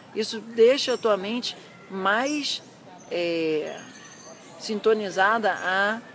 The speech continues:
posturas de ser mais respeitoso consigo e com outrem. Basicamente, reduzindo o yama e niyama mais ou menos por aí,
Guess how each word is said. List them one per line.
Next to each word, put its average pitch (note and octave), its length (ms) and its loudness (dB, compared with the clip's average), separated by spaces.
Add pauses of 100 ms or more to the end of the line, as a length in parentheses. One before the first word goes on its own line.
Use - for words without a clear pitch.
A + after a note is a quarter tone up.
(120)
posturas G#3 480 2
de F3+ 120 -4
ser A3 260 2
mais G#3 220 -2
respeitoso F#3+ 640 -4
consigo B3 680 -8 (280)
e G3+ 80 -6
com A#3 180 -2
outrem. A3+ 440 -2 (520)
Basicamente, G#3+ 560 -2
reduzindo G3+ 600 -2
o F#3+ 220 -6
yama F3 360 -4
e E3+ 40 -6
niyama E3+ 440 -6
mais F3 240 -4
ou F3+ 60 -10
menos F3 220 -10
por G3 160 -4
aí, D#3+ 180 -2